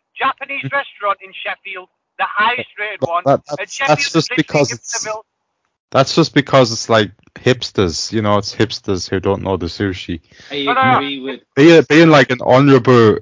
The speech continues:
Speaker 2: Japanese, you know,
Speaker 1: Chris,
Speaker 2: Western
Speaker 1: it was, it
Speaker 2: views.
Speaker 1: was owned, it's owned by a Japanese, Japanese family, and they run it.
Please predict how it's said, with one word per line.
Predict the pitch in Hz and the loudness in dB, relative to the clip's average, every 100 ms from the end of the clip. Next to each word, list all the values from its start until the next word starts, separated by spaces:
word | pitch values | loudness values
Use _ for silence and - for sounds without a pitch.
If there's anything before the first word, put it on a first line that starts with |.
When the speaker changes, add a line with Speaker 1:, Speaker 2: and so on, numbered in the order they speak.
| - | -6
Speaker 2:
Japanese, | - 117 113 117 110 110 101 - - - | 0 2 2 0 2 0 -2 -6 -10 -6
you | 110 | -2
know, | 107 95 90 | 0 2 2
Speaker 1:
Chris, | - 320 - _ _ | 0 -2 -4 _ _
Speaker 2:
Western | 110 104 - 107 98 95 90 _ _ | -2 -2 -2 -2 -2 -6 -8 _ _
Speaker 1:
it | - - | -10 -6
was, | 240 _ _ _ | -6 _ _ _
it | |
Speaker 2:
views. | - 110 | 0 0
Speaker 1:
was | 247 - 254 | 0 -6 -4
owned, | 254 269 277 - _ _ _ | 0 0 0 -4 _ _ _
it's | 214 - - | -14 -12 -4
owned | 247 269 254 | 0 0 0
by | 254 247 | -4 -4
a | 226 | -4
Japanese, | 220 202 190 196 196 _ - | -6 -8 -10 -12 -12 _ -8
Japanese | 202 - 208 190 | -8 -6 -16 -6
family, | 180 175 185 196 | -4 -4 -6 -12
and | 175 | -12
they | 170 | -12
run | 165 180 | -8 -6
it. | 185 | -6